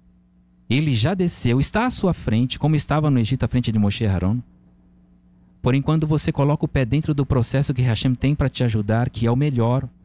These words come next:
porque ele sabe tudo o que ele faz, e tudo que ele faz é o melhor, irmãos. Quando você coloca o pé dentro, a coisa pi-, aparentemente piora.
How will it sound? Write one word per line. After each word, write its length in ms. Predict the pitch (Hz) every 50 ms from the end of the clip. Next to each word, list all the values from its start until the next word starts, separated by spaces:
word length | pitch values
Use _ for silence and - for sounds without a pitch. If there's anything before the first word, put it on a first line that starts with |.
| - - - - - _ -
porque 320 | - - - - - 104
ele 420 | 110 113 117 120 123 123 127 127
sabe 460 | 120 - - - 123 123 131 123 117 107
tudo 220 | - 123 113 110
o 20 |
que 100 | - -
ele 140 | 101 92 92
faz, 320 | - - 113 117 127 117 110
e 60 | 107
tudo 200 | - 151 151 135
que 100 | - 120
ele 100 | 107 104
faz 260 | - 120 117 107 110
é 20 |
o 40 | 98
melhor, 320 | 92 90 85 90 107 113 107
irmãos. 380 | 92 82 87 92 - - - - - - _ _ - - - - - - _ - - - - -
Quando 180 | - 131 127 123
você 200 | 127 120 - 139 127
coloca 340 | - 135 139 143 147 - 156
o 40 |
pé 140 | - 127 123
dentro, 360 | 110 110 117 127 127 - 117
a 20 | -
coisa 280 | - 110 110 107 104 - - -
pi-, 140 | - 104 - - - _ _ -
aparentemente 920 | - 107 - 110 104 110 107 - 101 98 92 98 110 117 113 - - 95 87
piora. 500 | - 92 90 92 101 110 113 107 -